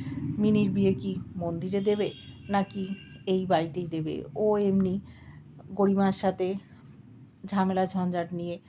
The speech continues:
অস্থির হয়ে আছে। রোশনাই ওকে এমন একটা কথা বলেছে যেটা ও মেনে নিতে পারছে না। সম্ভবত ওর জ্বর হয়েছিল, জ্বরের ঘোরে কী কাণ্ড ঘটিয়েছিল সেটা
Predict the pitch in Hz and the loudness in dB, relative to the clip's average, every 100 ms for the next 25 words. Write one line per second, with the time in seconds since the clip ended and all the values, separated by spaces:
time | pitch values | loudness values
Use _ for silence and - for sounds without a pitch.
0 | - - - - - - _ - - 208 | -20 -20 -20 -20 -20 -20 _ -20 -2 0
1 | 202 - 185 165 151 143 - - - - | 0 0 -2 0 -2 -2 -6 -10 -12 -6
2 | 196 196 202 202 190 180 175 175 196 - | 0 2 2 4 4 2 0 -2 -2 -10
3 | - - 196 190 196 190 196 190 175 190 | -20 -6 0 2 4 2 0 2 2 2
4 | 185 180 180 170 175 165 175 185 - - | 0 -4 -4 -4 0 2 0 -2 -8 -2
5 | 185 190 180 170 165 147 - - 147 156 | 2 2 2 0 0 0 0 -6 -4 -6
6 | - - - - - - 220 214 208 208 | -8 -14 -16 -16 -18 0 4 4 4 2
7 | 208 196 180 180 190 208 196 196 185 175 | 2 0 2 4 6 4 0 0 -2 2
8 | 180 196 214 202 190 190 202 196 202 196 | 2 2 0 2 2 0 -4 0 2 2
9 | 202 185 185 190 190 180 185 185 185 | 0 -2 0 -2 -2 -4 -4 -2 4